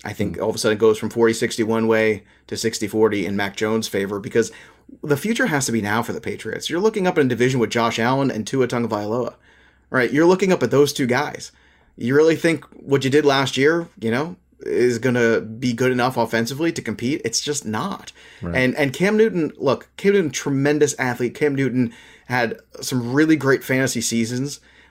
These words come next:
Speaker 1: but I think when you always go back and look at Cam Newton, there were always deficits with him throwing the football. It was never,
Speaker 2: Mm-hmm.
Speaker 1: he was never a prolific passer. And I think for the Patriots, their identity, getting all these players back from last year who didn't play because of covid,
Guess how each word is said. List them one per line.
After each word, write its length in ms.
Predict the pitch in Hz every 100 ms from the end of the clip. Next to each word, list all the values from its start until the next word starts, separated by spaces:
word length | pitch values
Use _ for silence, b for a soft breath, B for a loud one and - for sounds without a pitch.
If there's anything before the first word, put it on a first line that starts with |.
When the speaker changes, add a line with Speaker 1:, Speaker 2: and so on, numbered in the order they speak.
| -
Speaker 1:
but 320 | 127 160 - _ -
I 80 | 147
think 300 | - 285 320
when 120 | 247
you 100 | 147
always 260 | 135 165 143
go 120 | 135
back 220 | 123 120
and 100 | 110
look 140 | 156 -
at 60 |
Cam 240 | - 107 98
Newton, 240 | 107 165
there 100 | 214
were 80 | -
always 220 | 277 262
deficits 520 | 131 127 135 139 113 -
with 120 | 104
him 100 | 104
throwing 460 | - 98 113 147
the 80 | 160
football. 380 | - 226 - -
It 60 | 127
was 140 | 151
never, 220 | 196 196
Speaker 2:
Mm-hmm. 100 | 175 -
Speaker 1:
he 60 | 254
was 80 |
never 180 | 359 339
a 60 | 180
prolific 560 | - 120 131 135 120 -
passer. 480 | 123 151 - - - B B B
And 140 | - 156
I 80 | 156
think 260 | - 220
for 200 | - 151
the 100 | 127
Patriots, 580 | - 160 208 175 123 110
their 220 | 110 156
identity, 500 | 165 123 139 165 123
getting 280 | 113 117 113
all 260 | - 123 156
these 160 | 156
players 300 | - 143 131 110
back 280 | 117 127
from 140 | 123 113
last 220 | 113 110
year 80 | 110
who 60 |
didn't 220 | 101 131 147
play 320 | 110 95 - b b
because 200 | 107 113 104
of 80 |
covid, 340 | - 71 50